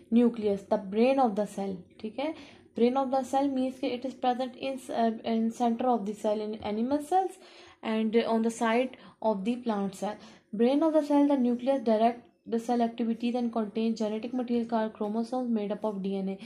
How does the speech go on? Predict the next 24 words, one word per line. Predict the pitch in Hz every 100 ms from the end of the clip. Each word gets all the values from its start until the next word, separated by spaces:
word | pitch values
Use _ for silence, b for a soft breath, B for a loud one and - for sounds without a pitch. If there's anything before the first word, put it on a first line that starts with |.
| B B B 233
Basically | 240 285 294 285
आपको | 277 285
पता | 269 269
होना | 277
चाहिए | 277 285
न्यूक्लियस | 262 233 240 262
का | 269
क्या | 269
फंक्शन | 269 254 262 254
होता | 247 269
है | 277
कि | 285
ये | 262 233 247 254
सेल | 240 226
की | 269
सारी | 254 233 226 269
एक्टिविटीज़ | 269 240 226 226
को | 233
कंट्रोल | 240 226 214 214
करवा | 226 247 247 247
रहा |
होता | 247 240
है | 277 285 B B
कि | -